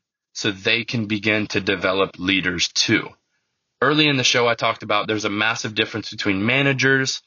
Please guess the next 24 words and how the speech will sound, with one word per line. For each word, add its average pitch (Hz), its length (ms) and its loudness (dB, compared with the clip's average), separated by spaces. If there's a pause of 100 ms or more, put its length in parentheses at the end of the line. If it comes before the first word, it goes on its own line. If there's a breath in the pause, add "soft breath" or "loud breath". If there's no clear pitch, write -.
(300 soft breath)
entrepreneurs, 113 840 2
and 104 220 -2
leaders. 107 480 0 (420 soft breath)
You 131 120 0
can 151 440 4
be 135 160 4
one 117 440 0
of 104 280 0
all 110 220 2
of 120 100 -4
those 120 340 2
at 117 180 0
the 113 80 -4
same 113 360 -2
time, 110 400 0 (520 soft breath)
but 110 220 0
being 147 380 6
one 110 200 0
doesn't 110 300 0
mean 143 340 4
you'll 117 120 4
be 104 180 2
the 92 180 2
other. 85 320 -2